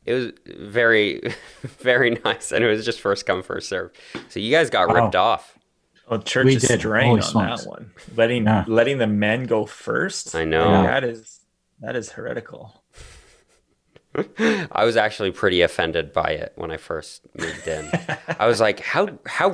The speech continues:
Speaker 1: rude. You should, you should let the ladies go first." And then eventually
Speaker 3: That's
Speaker 1: I was
Speaker 3: what
Speaker 1: like,
Speaker 3: the
Speaker 1: "Well,
Speaker 3: priesthood
Speaker 1: whatever.
Speaker 3: does.
Speaker 1: It's food."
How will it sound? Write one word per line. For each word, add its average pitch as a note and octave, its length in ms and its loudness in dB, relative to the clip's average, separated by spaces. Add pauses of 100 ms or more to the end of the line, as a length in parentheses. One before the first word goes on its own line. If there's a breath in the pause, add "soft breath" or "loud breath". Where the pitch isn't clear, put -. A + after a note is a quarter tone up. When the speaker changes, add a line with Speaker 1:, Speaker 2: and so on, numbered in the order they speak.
(120)
Speaker 1:
rude. G2+ 480 0 (340 soft breath)
You C3+ 140 -6
should, F#3 300 -2 (120)
you A#2+ 200 -8
should F3+ 260 -4
let C#3 280 2
the B2+ 100 4
ladies A2+ 560 0
go A2 180 4
first." G#2+ 560 0 (480)
And F#2+ 160 0
then F#2 100 4
eventually D#2+ 440 -2
Speaker 3:
That's D2 60 0
Speaker 1:
I - 40 0
was D2+ 60 -6
Speaker 3:
what E2+ 40 2
Speaker 1:
like, E2+ 100 2
Speaker 3:
the - 20 -2
Speaker 1:
"Well, F3+ 160 4
Speaker 3:
priesthood B2 360 4
Speaker 1:
whatever. F#2 100 0
Speaker 3:
does. - 200 -8
Speaker 1:
It's A#2 160 2
food." F2+ 380 0